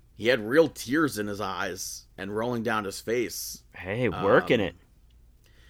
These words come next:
Speaker 1: And he's basically said he's just been trying to prove himself as of late. And then Trick Williams cut him off, and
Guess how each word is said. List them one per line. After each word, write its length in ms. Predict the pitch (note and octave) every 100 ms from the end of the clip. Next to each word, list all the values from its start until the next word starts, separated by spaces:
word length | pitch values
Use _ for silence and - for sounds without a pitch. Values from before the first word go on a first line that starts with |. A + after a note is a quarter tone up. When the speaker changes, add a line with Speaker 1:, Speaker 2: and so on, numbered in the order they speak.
| - _ -
Speaker 1:
And 200 | - A2
he's 520 | A#2+ C3 B2 - - - -
basically 480 | A2+ B2+ B2 D#3+ C#3
said 180 | D3 F3
he's 160 | B2+
just 240 | - B2 -
been 140 | C3
trying 320 | G#2+ C3 C3+
to 80 | B2+
prove 220 | C3+ D#3
himself 360 | E3 C#3 B2 G#2
as 260 | G2+ G2 G2
of 100 | F2+
late. 240 | F2+ D#2
And 220 | - G2 A2
then 200 | A#2 A2
Trick 300 | - C3 A2+
Williams 440 | B2 D3+ D#3+ C#3
cut 200 | D3+ D3
him 140 | C#3
off, 480 | C#3 C#3 C#3 - - -
and 720 | A#2+ A#2 A#2+ A#2+ A#2+ A2+ A2